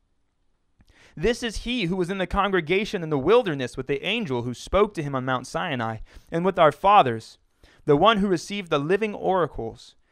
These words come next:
to give to us, whom our fathers would not obey, but rejected. And in their hearts they turned back to Egypt, saying, "Aaron, make us God to go bef-, gods to go before us.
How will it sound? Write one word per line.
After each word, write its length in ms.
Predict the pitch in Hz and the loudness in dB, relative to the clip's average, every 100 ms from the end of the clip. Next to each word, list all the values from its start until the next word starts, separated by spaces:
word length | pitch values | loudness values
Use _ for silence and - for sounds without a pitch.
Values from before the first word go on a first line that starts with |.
| _ | _
to 100 | - | -18
give 280 | 123 156 165 | -10 -10 -10
to 160 | - 117 | -8 -8
us, 260 | 117 - _ _ _ _ _ _ _ _ _ _ _ - - | -8 -18 _ _ _ _ _ _ _ _ _ _ _ -10 -6
whom 140 | 160 | 0
our 140 | 147 | 0
fathers 480 | 123 156 165 160 127 | 0 0 2 2 0
would 140 | 120 120 | -4 -4
not 220 | 135 170 | -2 0
obey, 520 | 139 143 156 107 - - _ _ _ _ _ | 0 -2 -6 -8 -14 -20 _ _ _ _ _
but 120 | 139 | -2
rejected. 800 | 127 120 117 143 160 - - 110 - - _ _ _ _ _ - | 0 -4 -6 -8 -8 -12 -18 -16 -18 -20 _ _ _ _ _ -2
And 160 | 165 | -2
in 220 | 202 214 | 0 -2
their 160 | 202 160 | 0 0
hearts 580 | 139 220 220 131 - - _ | 2 4 4 0 -10 -20 _
they 140 | - 143 | -6 -2
turned 300 | - 170 143 | -2 -2 -2
back 360 | 147 135 - - | -2 -2 -8 -12
to 140 | - | -12
Egypt, 320 | 143 117 113 | -12 -12 -14
saying, 300 | - 139 135 | -6 -6 -4
"Aaron, 460 | 180 220 156 113 107 - _ _ _ _ - | -2 0 0 -4 -12 -20 _ _ _ _ -14
make 300 | 147 180 214 | -2 0 2
us 160 | 220 170 | 0 -2
God 360 | 151 190 170 139 | 0 2 2 -2
to 60 | |
go 220 | 135 160 170 | 0 2 2
bef-, 260 | 139 - | -4 -6
gods 340 | 143 165 180 143 | -2 0 0 -2
to 60 | |
go 140 | 156 156 | 0 0
before 460 | 135 - 180 165 | -2 -6 -4 -2
us. 320 | 117 - - | -4 -12 -20